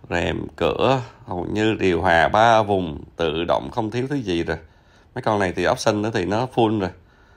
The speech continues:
Nên phải tốn cả ngày để mà nói về cái option của nó.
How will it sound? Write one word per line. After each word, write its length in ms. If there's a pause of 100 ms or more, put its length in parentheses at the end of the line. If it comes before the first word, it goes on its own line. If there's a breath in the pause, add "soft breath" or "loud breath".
(500 soft breath)
Nên 300
phải 100
tốn 220
cả 80
ngày 340
để 100
mà 100
nói 160
về 80
cái 100
option 280
của 80
nó. 220